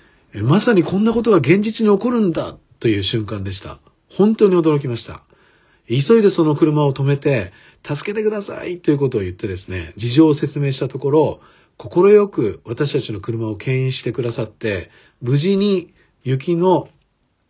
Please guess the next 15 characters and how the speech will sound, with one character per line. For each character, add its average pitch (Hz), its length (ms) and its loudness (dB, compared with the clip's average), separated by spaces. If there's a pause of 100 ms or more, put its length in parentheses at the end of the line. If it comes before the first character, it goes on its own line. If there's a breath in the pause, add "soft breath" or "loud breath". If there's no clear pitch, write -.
(120)
山 120 260 -2
道、 113 120 -2 (1080 soft breath)
峠 143 400 4
道 120 260 -2
を 120 240 0 (160)
登 127 300 2
り 156 60 2
切 156 100 4
る 143 60 2
こ 123 100 -4
と 113 80 -8
が 98 80 -6
で 98 120 -6
き - 80 -16
て、 107 360 -4